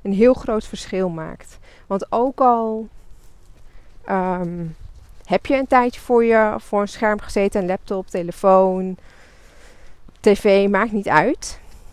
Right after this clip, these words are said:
En dat is eigenlijk een van de dingen die je beter niet kan doen voor het slapen gaan. Maar als je dat dan toch wel hebt gedaan,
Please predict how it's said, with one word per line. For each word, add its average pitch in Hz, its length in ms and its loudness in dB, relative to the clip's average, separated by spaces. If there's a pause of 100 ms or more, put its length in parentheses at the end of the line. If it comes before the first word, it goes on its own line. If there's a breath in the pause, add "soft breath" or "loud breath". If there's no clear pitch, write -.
(920 soft breath)
En 185 80 -2
dat 190 120 6
is - 60 0
eigenlijk - 340 0
een 208 60 0
van 208 100 -4
de 190 80 -2
dingen 190 200 -2
die 185 80 -2
je 180 60 -2
beter 175 240 -2
niet 175 260 -4
kan 233 160 0
doen 233 140 -2
voor 233 160 -2
het 226 80 -2
slapen 220 360 -6
gaan. 220 200 -2
Maar 269 80 -4
als 233 120 -4
je 226 60 -4
dat 208 120 -4
dan 214 280 4
toch 311 180 0
wel 190 240 2
hebt 226 200 -2
gedaan, 247 340 -4